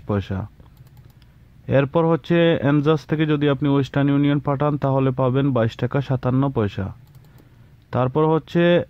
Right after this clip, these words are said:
এক্সপ্রেস মানি, আজকে এক্সপ্রেস মানির rate হচ্ছে বাইশ টাকা পঞ্চাশ পয়সা। তারপর হচ্ছে আরব ন্যাশনাল তেলেমানি, আজকে তেলেমানির rate হচ্ছে বাইশ টাকা ছিচল্লিশ পয়সা।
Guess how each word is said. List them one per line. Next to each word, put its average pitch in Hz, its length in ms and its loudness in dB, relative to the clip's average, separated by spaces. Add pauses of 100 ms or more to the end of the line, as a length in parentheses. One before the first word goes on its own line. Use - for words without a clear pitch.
এক্সপ্রেস 156 500 -2
মানি, 104 260 0 (260)
আজকে 110 320 -4 (120)
এক্সপ্রেস 147 400 -4
মানির 151 280 0
rate 139 220 0
হচ্ছে 151 280 -4
বাইশ 120 300 0
টাকা 131 220 -2 (100)
পঞ্চাশ 139 380 -2 (100)
পয়সা। 101 320 -4 (1120)
তারপর 127 360 0
হচ্ছে 160 260 -2 (220)
আরব 135 220 2
ন্যাশনাল 147 400 0 (140)
তেলেমানি, 135 500 2 (300)
আজকে 117 340 -2
তেলেমানির 135 580 0
rate 127 160 0
হচ্ছে 139 260 -2 (100)
বাইশ 113 220 2
টাকা 123 240 -4
ছিচল্লিশ 127 600 -2
পয়সা। 98 300 -2